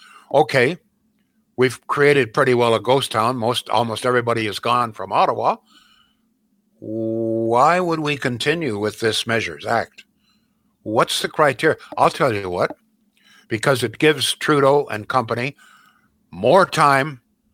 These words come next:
to destroy more lives of people he doesn't like. John, you or I,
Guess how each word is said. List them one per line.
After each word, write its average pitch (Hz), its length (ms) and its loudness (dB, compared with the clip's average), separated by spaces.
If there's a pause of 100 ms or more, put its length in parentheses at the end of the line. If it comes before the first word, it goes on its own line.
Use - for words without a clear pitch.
(340)
to 117 100 -4
destroy 127 520 4
more 139 280 4
lives 120 580 4
of 107 160 -6
people 113 400 -2 (160)
he 120 140 -6
doesn't 101 300 -4
like. 98 300 -4 (800)
John, 208 260 2
you 233 160 -2
or 185 120 4
I, 180 260 2